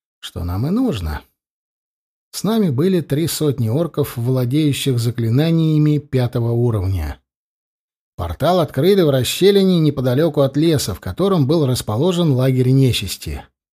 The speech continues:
Затем вызвали грифонов и полетели на них к лагерю. Без какой-либо предварительной разведки, в надежде на то, что расположенный так далеко от линии фронта лагерь не будет хорошо охраняться.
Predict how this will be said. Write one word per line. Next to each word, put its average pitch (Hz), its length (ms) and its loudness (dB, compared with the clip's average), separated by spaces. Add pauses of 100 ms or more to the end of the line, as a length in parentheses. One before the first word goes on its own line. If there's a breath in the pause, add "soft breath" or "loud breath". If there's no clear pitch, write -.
(100)
Затем 127 440 0
вызвали 107 400 0
грифонов 185 600 0
и 202 120 4
полетели 226 540 0
на 202 140 2
них 131 280 0
к - 80 -14
лагерю. 90 640 -4 (840)
Без 104 220 -4
какой-либо 160 720 2
предварительной 139 840 2
разведки, 131 580 0
в 110 80 -2
надежде 131 460 2
на 123 120 0
то, 165 200 0
что 131 180 -2
расположенный 139 680 2
так 151 240 0
далеко 139 340 2
от 131 140 0
линии 143 280 4
фронта 127 400 0
лагерь 190 380 2
не 247 160 4
будет 170 420 0
хорошо 117 460 -4
охраняться. 120 840 -2